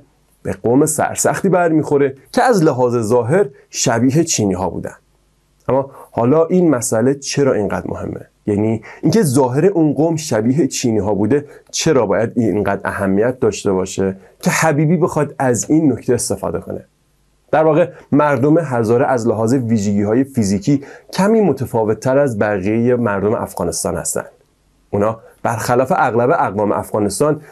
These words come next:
چشمانی بادومی دارن و این مشخصه نشون می‌ده که بیشتر شبیه نژاد زرد هستن.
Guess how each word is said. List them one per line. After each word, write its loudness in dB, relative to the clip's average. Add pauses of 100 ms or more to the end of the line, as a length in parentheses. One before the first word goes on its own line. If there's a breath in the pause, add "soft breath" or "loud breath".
(120)
چشمانی 2
بادومی 2
دارن 0
و 0
این 2
مشخصه -2
نشون 2
می‌ده 2
که 0 (340 loud breath)
بیشتر 0
شبیه 0
نژاد 2
زرد -2
هستن. -10